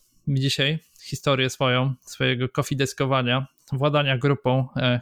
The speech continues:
kilka ciekawych akcji, że poradziłaś też, jak można by było, e, prowadzić właśnie social media, jeżeli jest się związanym z jakimś produktem takim na przykład jak kawa, ale nie tylko.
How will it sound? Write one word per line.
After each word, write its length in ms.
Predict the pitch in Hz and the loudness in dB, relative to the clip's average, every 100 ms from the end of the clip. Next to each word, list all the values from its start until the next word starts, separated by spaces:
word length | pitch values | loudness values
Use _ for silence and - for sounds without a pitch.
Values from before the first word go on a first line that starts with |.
| - | -4
kilka 300 | - 143 139 | -4 -2 -2
ciekawych 460 | - 135 135 139 - | -6 -4 -2 0 0
akcji, 400 | 135 - 135 139 - - - - | -4 -2 -2 -2 -6 -18 -16 -6
że 180 | 139 135 | -2 -2
poradziłaś 640 | 147 170 170 160 160 143 - | 0 2 2 2 0 0 -2
też, 220 | 139 - - | -4 -4 -4
jak 140 | 127 | 0
można 280 | 160 139 131 | 2 4 2
by 220 | 123 123 127 | 2 0 -2
było, 520 | 135 127 131 123 123 - | -2 0 2 2 0 -2
e, 400 | 127 123 120 120 - _ _ | 0 2 2 2 -2 _ _
prowadzić 460 | 147 143 147 127 120 | -2 0 0 0 -4
właśnie 280 | 127 - 135 | -4 -4 -4
social 360 | 147 135 135 | -2 0 0
media, 300 | 131 127 127 | -2 0 0
jeżeli 240 | 127 127 135 | 0 0 0
jest 140 | 120 | 0
się 100 | 143 | -2
związanym 480 | 123 139 131 135 131 | -2 0 0 0 -2
z 60 | 135 | -4
jakimś 260 | - 139 | -4 -6
produktem 520 | - 135 135 - 127 | -2 -2 -2 -2 -4
takim 280 | 123 123 - | -2 -8 -6
na 100 | 127 | -6
przykład 200 | - 123 | -4 -4
jak 140 | 127 - | -6 -2
kawa, 300 | 135 123 123 | -2 0 0
ale 140 | 131 | 0
nie 160 | 131 131 | -2 -2
tylko. 500 | 131 117 131 151 | -2 -2 -2 -2